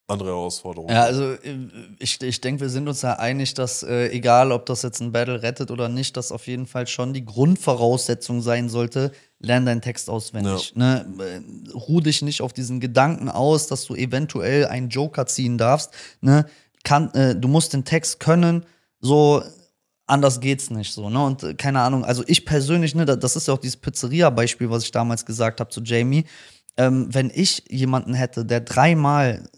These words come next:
Speaker 2: dahin kommt und seinen Text nicht kann, ich würd den nicht mehr bezahlen. Ich
Speaker 1: Ja.
Speaker 2: würd sagen, "Ey, Bro, ich geb dir für dieses Battle keine Kohle, ich geb dir für nächste Battle keine Kohle.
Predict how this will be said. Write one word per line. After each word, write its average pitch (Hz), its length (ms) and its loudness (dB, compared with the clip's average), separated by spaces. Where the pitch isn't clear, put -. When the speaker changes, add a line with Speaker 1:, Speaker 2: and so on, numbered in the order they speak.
Speaker 2:
dahin 127 340 0
kommt 143 220 -6
und 120 100 -6
seinen 117 200 -4
Text - 260 -8
nicht 135 180 -8
kann, 143 260 -2
ich 110 160 -6
würd 131 160 -6
den 135 100 -4
nicht 135 160 -8
mehr 123 100 -4
bezahlen. 127 500 -6
Ich - 80 -10
Speaker 1:
Ja. 104 80 -6
Speaker 2:
würd - 140 -4
sagen, 123 180 0
"Ey, 135 220 4
Bro, 135 380 4
ich - 120 0
geb 156 180 -2
dir 135 120 2
für 131 100 -6
dieses 123 200 -6
Battle 127 240 2
keine 139 260 0
Kohle, 151 420 2
ich - 140 -2
geb - 160 -8
dir 135 80 -2
für - 140 -4
nächste 143 340 0
Battle 127 240 2
keine 120 260 0
Kohle. 123 360 2